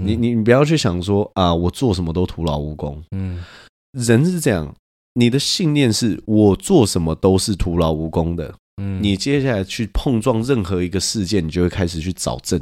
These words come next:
Speaker 2: 据。我一定要找到证据告诉我自己我是对的。
Speaker 1: 哦，我是对的，所以我，你看，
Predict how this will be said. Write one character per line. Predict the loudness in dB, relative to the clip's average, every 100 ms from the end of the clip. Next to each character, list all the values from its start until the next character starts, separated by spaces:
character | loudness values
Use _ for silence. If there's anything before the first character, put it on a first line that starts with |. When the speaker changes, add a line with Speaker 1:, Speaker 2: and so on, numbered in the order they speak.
| -4
Speaker 2:
据。 | -12 -12 -16 _ _ -20 _ _ -20 -20 -20 -20 _ _ -6
我 | -2
一 | -2
定 | 0
要 | -2
找 | -2 -2
到 | 0
证 | 2 2 2
据 | 0
告 | 0 2
诉 | 2 0
我 | -2
自 | -4 -4
己 | -2
我 | -2
是 | -4 -4
对 | 0 2 2 0
的。 | -4 -8
Speaker 1:
哦， | -8 -10 -10 -14 _
我 | -4
是 | -2
对 | -2
的， | -2 0
所 | 0
以 |
我， | 0 -2 -8 _
你 | -6
看， | -4 -4